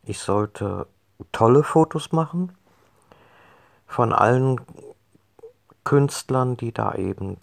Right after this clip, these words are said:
mitgearbeitet haben, von allen Leuten. Und es müssten so knapp fast an die zwanzig gewesen sein. Ich hab ja hinterher auch ein Gruppenfoto gemacht,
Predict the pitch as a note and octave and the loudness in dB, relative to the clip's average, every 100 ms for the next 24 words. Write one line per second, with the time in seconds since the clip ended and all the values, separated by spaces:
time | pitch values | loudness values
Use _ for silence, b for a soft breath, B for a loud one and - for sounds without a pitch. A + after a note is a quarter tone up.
0 | - - A2+ - _ - - - C3 C#3+ | -14 -6 -6 -6 _ -6 -2 0 0 -2
1 | - C#3 C#3+ D3+ F3 - B B B B | -4 -6 -4 -2 -6 -8 B B B B
2 | B B B B B B B _ - - | B B B B B B B _ -20 -4
3 | G2+ G2 G#2 G#2+ G#2+ A#2 B2 - C#3+ C#3+ | -2 0 0 0 2 2 2 0 -2 -2
4 | C#3 b b b _ _ _ _ b b | -6 b b b _ _ _ _ b b
5 | b b b b - G#2 G#2 G#2 G2+ - | b b b b -6 -4 -4 -6 -10 -12
6 | - - A2+ A#2+ - - G#2+ G2 F2+ - | -12 -4 -2 -2 -6 -8 -8 -6 -10 -12
7 | _ _ - A2 A#2+ - - _ _ _ | _ _ -6 -2 -2 -4 -20 _ _ _
8 | _ - A2+ A2 - - - G2 G#2 G2 | _ -4 -2 -2 -6 -18 -10 -6 -4 -6
9 | - - G2 A2+ - B2 C3 B2 C3 - | -10 -2 -2 -2 -6 -8 -6 -4 -4 -4
10 | C3 C3 C3+ D#3 F3 b b b - - | -4 -4 -4 -4 -8 b b b -8 -6
11 | - G#2 G#2+ G#2 G2+ - - - G#2+ B2 | -4 -4 -4 -2 -2 -2 -6 -8 -6 -6
12 | - A2 A#2 A2+ A2 A2 - | -4 -4 -2 -4 -4 -6 -6